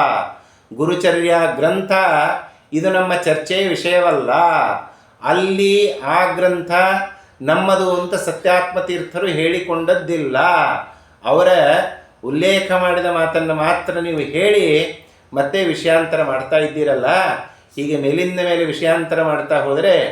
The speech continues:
ವಿಷಯಾಂತರ ಪ್ರವೀಣ ಅಂತ ಬಿರುದನ್ನ ಜನ ಕೊಟ್ಟು ಬಿಡ್ತಾರೆ.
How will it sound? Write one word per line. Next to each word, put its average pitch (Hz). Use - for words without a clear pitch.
ವಿಷಯಾಂತರ 185
ಪ್ರವೀಣ 185
ಅಂತ 175
ಬಿರುದನ್ನ 170
ಜನ 151
ಕೊಟ್ಟು 175
ಬಿಡ್ತಾರೆ. 160